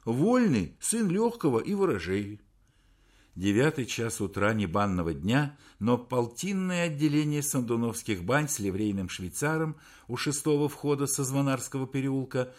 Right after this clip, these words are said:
было обычно оживлено своей публикой, приходившей купаться в огромном бассейне во втором этаже дворца. Купаться в бассейн сандуновских бань приходили артисты лучших театров,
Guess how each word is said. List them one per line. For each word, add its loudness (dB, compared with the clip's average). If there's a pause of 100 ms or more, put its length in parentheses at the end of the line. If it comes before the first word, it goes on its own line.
(160)
было 4
обычно 0
оживлено 2
своей 0
публикой, -2 (220)
приходившей -2
купаться -2
в -2
огромном 0
бассейне -2 (180)
во 2
втором -2
этаже -4
дворца. -8 (580)
Купаться 2
в -6
бассейн -2
сандуновских -6
бань -2
приходили -4
артисты -4 (160)
лучших -4
театров, -8